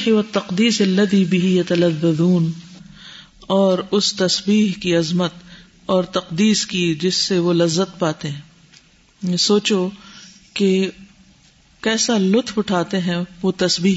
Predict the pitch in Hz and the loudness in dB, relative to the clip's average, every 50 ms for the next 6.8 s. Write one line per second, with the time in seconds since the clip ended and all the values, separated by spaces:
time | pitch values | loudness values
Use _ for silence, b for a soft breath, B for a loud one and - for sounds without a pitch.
0 | 170 - 190 190 175 - - 165 156 - - b b b b b b b b b | 0 0 -2 -2 -2 -2 -6 -8 -8 -8 -10 b b b b b b b b b
1 | b b b b b b _ _ - 220 208 226 254 277 254 - 254 233 - 214 | b b b b b b _ _ -2 0 0 2 2 0 -2 -2 -4 -2 -2 -2
2 | 202 - 190 190 226 233 214 202 196 202 220 214 220 202 160 180 202 202 208 196 | -2 -2 0 0 2 2 2 2 2 0 0 0 0 0 0 0 0 -2 -2 -2
3 | 190 180 - 254 254 - 220 190 170 156 175 180 202 - B B B B B B | -2 -2 -2 -2 -2 0 0 -2 0 0 -2 -4 -4 -6 B B B B B B
4 | B - - 214 202 196 190 - 196 - - - _ _ _ _ _ - - 196 | B -8 -4 -2 0 0 -2 -4 -8 -14 -20 -20 _ _ _ _ _ -16 -6 -2
5 | 233 240 220 226 220 214 220 220 - - - - - - 214 208 208 226 208 226 | -2 0 0 2 2 0 0 -2 -4 -12 -18 -14 -6 -2 -2 0 0 2 2 2
6 | 240 247 226 - 208 196 - 254 277 269 254 262 233 214 202 196 196 | 2 0 0 -2 -2 0 0 2 2 4 4 2 2 2 2 0 0